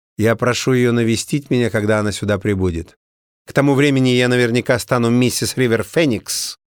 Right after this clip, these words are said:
но можем заключить пари. Десять милкивеев за то, что она со мной встретится быстрее, чем думает. Как сюда добраться, спроси любого, тебе скажут. Меня зовут Мэдди Спенсер.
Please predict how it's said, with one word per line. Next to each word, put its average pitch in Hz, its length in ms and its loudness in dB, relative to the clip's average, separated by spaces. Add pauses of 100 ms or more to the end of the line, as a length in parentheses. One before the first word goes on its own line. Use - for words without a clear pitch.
(260)
но 180 160 2
можем 147 400 0
заключить 110 600 -4
пари. 92 340 -4 (680)
Десять 185 420 0
милкивеев 170 580 2
за 135 140 0
то, 160 160 -2
что 143 180 0
она 139 160 0
со 135 140 0
мной 135 160 2
встретится 131 480 -2
быстрее, 117 360 0
чем 107 220 -2
думает. 98 480 -2 (800)
Как 165 180 2
сюда 151 240 2
добраться, 143 400 0
спроси 131 340 -2
любого, 123 360 2
тебе 110 200 0
скажут. 98 380 -4
Меня 113 220 0
зовут 117 300 0
Мэдди 110 300 0
Спенсер. - 600 -6